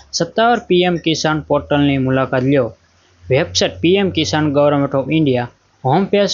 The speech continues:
પર થોડુંક સ્ક્રોલ કરો, પછી ફાર્મર્સ કોર્નર ઉપર હેઠળ લાભાર્થીની લિસ્ટ પર ક્લિક કરો. તમારા રાજ્ય, જિલ્લો, ઉપ જિલ્લો,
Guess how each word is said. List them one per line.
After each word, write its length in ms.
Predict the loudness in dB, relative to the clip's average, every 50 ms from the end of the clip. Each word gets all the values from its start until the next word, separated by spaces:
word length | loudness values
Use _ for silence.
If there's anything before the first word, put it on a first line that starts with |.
| -4 -2
પર 180 | 0 0 0
થોડુંક 340 | -2 -2 -2 0 0 0 0
સ્ક્રોલ 400 | -2 -8 -6 -2 0 0 0 0
કરો, 440 | -2 -2 -2 0 2 2 0 -2 -4 -6
પછી 240 | -6 -4 -4 -6
ફાર્મર્સ 840 | -6 -8 -6 -4 -2 -2 0 0 0 0 0 -2 -2 -4 -8 -8 -10 -10 -16 -20 _ _ _ _ _ _ _ _
કોર્નર 380 | -2 0 2 2 2 2 2 0
ઉપર 200 | 0 0 0 2
હેઠળ 400 | 2 0 0 0 -2 -2 -2 -4 -6 -12 _ -20 -20 _ _ _ _ _ _
લાભાર્થીની 540 | -4 -2 -2 -2 -2 -2 -2 0 0 0 2
લિસ્ટ 380 | 2 2 2 0 -2 -4 -2 -2
પર 340 | -2 0 0 0 0 0 0 -4 -10 _ _ _
ક્લિક 200 | -2 -2 -2 -2
કરો. 340 | -2 -2 -2 -2 -2 -6 -10 _ _ _ _ _ _ _ _ -4
તમારા 420 | 0 0 2 2 2 2 0 0
રાજ્ય, 520 | 0 0 -2 -2 -2 0 0 0 0 0 -4 -10 _ _ _ _ -8
જિલ્લો, 560 | -4 0 2 2 4 4 2 2 0 -2 -6 _ _ _ _
ઉપ 200 | -4 -4 -4 -4 -6 -8 -8 -8
જિલ્લો, 640 | -8 -4 -2 0 0 2 2 2 2 2 0 -2